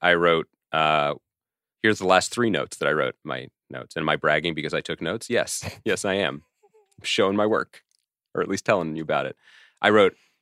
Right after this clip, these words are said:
Speaker 1: uh,
Speaker 2: <laughs>
Speaker 1: then I wrote, "Doomcore cover of Eagle Eye Cherries Saved Tonight?"
Speaker 2: Yes, that
Speaker 1: Question mark,
Speaker 2: was
Speaker 1: question mark, question mark, question mark.
Speaker 2: I, I do feel like we're now just, like, typing things into an A I Doomcore
Speaker 1: Mm-hmm.
Speaker 2: generator, and we're just like, "What would happen if we put in" <laughs>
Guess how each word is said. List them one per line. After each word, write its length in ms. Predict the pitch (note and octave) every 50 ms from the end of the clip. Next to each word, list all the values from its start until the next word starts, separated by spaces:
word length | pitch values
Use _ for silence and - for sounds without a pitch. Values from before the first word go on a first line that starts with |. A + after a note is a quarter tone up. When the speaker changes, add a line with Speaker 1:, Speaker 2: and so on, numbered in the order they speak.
| _ _ _ _ _ _ -
Speaker 1:
uh, 960 | F#2+ F#2+ F#2 F2+ F2+ F2+ F2 F2 F2 F2 F2 E2+ E2+ E2+ E2+ E2+ E2 E2 E2 -
Speaker 2:
<laughs> 1160 | F3+ E3+ - - G3 - F#3 - F3 - F#3 - - - - E3 E3+ D#3+ - - D#3+ - _
Speaker 1:
then 160 | - G#2+ A2 A2
I 100 | G#2+ G#2+
wrote, 280 | G#2+ G#2+ G#2 G#2 G2+ - _ _ G2
"Doomcore 720 | G2 E2+ B2 C3 D3 D#3 D#3+ D3 - D3 C3+ C3 B2+ -
cover 340 | - C3+ B2+ A#2 C#3 C3 A#2
of 100 | G#2 A2+
Eagle 340 | - A#2+ A#2+ B2 B2+ A#2+
Eye 120 | A#2 A2+ A#2
Cherries 420 | A2 - B2+ A2+ A2+ A#2 A2+ G#2
Saved 300 | - - A2+ A2+ A2 -
Tonight?" 340 | - G2+ G2 G#2 C#3 F3 - -
Speaker 2:
Yes, 240 | C3+ C3 A#2 - -
that 60 | D#3+
Speaker 1:
Question 220 | D3 - - - D#3
mark, 100 | D#3+ E3+
Speaker 2:
was 120 | D#3+ -
Speaker 1:
question 280 | - E3 D#3+ - E3+ E3
mark, 180 | E3 D#3+ -
question 280 | - E3 D#3+ - - E3
mark, 160 | D#3 D#3+ D#3+
question 300 | - F3 E3 - - E3
mark. 200 | E3 F3 F#3 F3
Speaker 2:
I, 120 | D3 D3+ D#3+ D#3 D#3+ -
I 120 | D#3 D#3+ D#3+
do 240 | C#3+ C3+ D#3+ D#3 D3+
feel 240 | - - C#3+ C3
like 200 | B2+ B2 A#2+ A2+
we're 160 | A#2 C3 B2+ A#2+
now 240 | B2 B2 A#2+ A#2
just, 280 | A#2 A2+ A#2 A#2 - -
like, 160 | A#2+ G#2 G2 -
typing 360 | - B2 A2+ - A#2 A2 G#2+
things 260 | G#2 A2 A2 A#2+ G#2+
into 360 | A2 G#2+ A2+ - - B2 A2
an 100 | G#2+ G#2+
A 240 | G#2 A2 G#2+ G#2+ G#2+
I 160 | G#2 A2 A2+
Doomcore 680 | A2 F#2+ A2+ G2+ G#2 A#2+ B2 - C3+ C3 C3 C3 C3+ C3
Speaker 1:
Mm-hmm. 140 | - - -
Speaker 2:
generator, 560 | C#3+ D3 C#3 C#3+ C#3+ C#3+ D3 D3 D#3 D#3 D#3+ D3+
and 160 | - A#2+ B2
we're 80 | B2
just 160 | A#2+ A2+ A#2 C#3
like, 80 | C3+
"What 140 | C3+ F3+ A#3+
would 100 | F4+ F#4
happen 260 | F#3+ F#3 G3+ - F#3
if 140 | F#3+ F3 D#3
we 100 | D3 C#3
put 240 | C#3 - D3 C3+ C3+
in" 240 | C#3 D#3+ F#3 F3
<laughs> 40 | -